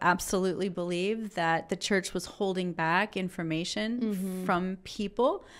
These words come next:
Speaker 1: Um, and I don't think it's, like, this nefarious, like, every pastor's in
Speaker 2: Yes.
Speaker 1: on it.
Speaker 2: Yeah, yeah. Obviously,
Speaker 1: But
Speaker 2: not all the churches
Speaker 1: but
Speaker 2: in the
Speaker 1: I
Speaker 2: world.
Speaker 1: think
Speaker 2: There's, like, one on
Speaker 1: over-,
Speaker 2: every street, like, that would be
Speaker 1: overall,
Speaker 2: too, yeah.
Speaker 1: it's, it's become, um,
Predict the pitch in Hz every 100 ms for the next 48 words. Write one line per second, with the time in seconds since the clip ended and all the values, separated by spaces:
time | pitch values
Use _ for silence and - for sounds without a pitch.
0 | - - - 190 180 175 170 180 208 -
1 | - 214 208 220 247 - 214 - - 196
2 | - - - - 196 175 160 - - -
3 | 196 185 196 180 214 196 190 185 180 175
4 | 170 - 185 185 180 175 180 - 180 165
5 | 190 175 165 170 214 185 170 160 202 247
6 | 214 262 208 220 208 - 202 - 233 220
7 | 185 240 220 233 226 214 196 180 180 -
8 | 202 233 202 196 220 240 214 190 190 -
9 | - 214 - - 208 - - - 202 -
10 | - 220 208 196 - - - 180 175 175
11 | 170 175